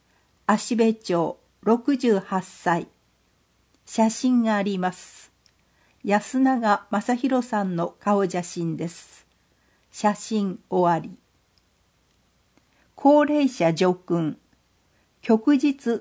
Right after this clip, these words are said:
炭鉱商、地方自治功労、元長崎県芦部町議会議員、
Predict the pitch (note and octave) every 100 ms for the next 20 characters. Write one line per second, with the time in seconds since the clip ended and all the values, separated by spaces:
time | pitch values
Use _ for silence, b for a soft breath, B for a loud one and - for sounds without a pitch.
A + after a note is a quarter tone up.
0 | - A3 A3+ B3 A#3+ A#3 G3+ F#3 - E3
1 | D#3+ _ _ _ _ _ _ _ _ _
2 | - B3 A#3 D4 D4 A#3+ G#3+ - E3 -
3 | _ - A3 G#3 F3+ D#3+ C#3+ C#3+ _ _
4 | _ _ _ _ _ _ _ - G#3+ A#3+
5 | - G3+ F3 - - G3+ A#3 C4+ C#4+ B3+
6 | - - F3+ - - F#3 - B3 C4+ B3
7 | A#3 G#3 F#3 F3 - E3+ D#3 - - D3+
8 | F3 F3+ D3+ C3+